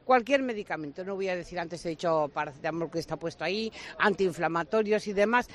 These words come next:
y la gente a veces en vez de acudir a quien tiene que acudir, a los profesionales, en este caso hablamos de las enfermeras, bueno, las enfermeras, los médicos, farmacéuticos también, cuando preguntan sobre temas de medicación,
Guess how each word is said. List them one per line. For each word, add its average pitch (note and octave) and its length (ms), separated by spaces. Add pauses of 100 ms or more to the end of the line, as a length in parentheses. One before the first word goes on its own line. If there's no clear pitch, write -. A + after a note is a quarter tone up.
(180)
y B3 80
la A#3 120
gente C4 300
a C#4 60
veces C4+ 360
en A3+ 120
vez B3 140
de B3+ 100
acudir B3+ 520 (540)
a G3 120
quien G#3+ 200
tiene A#3+ 280
que - 80
acudir, A#3+ 480
a F3+ 80
los F#3 160
profesionales, F#3+ 880
en E3+ 80
este E3 240
caso F3+ 240
hablamos F3 320
de E3+ 60
las E3 200
enfermeras, A#3 640
bueno, A3 240
las E3+ 200
enfermeras, F3+ 580
los D#3 140
médicos, G3 420 (480)
farmacéuticos D3 680
también, B3 320
cuando F#3+ 260
preguntan G3+ 460
sobre F3 260
temas G3 240
de F3 80
medicación, G3+ 640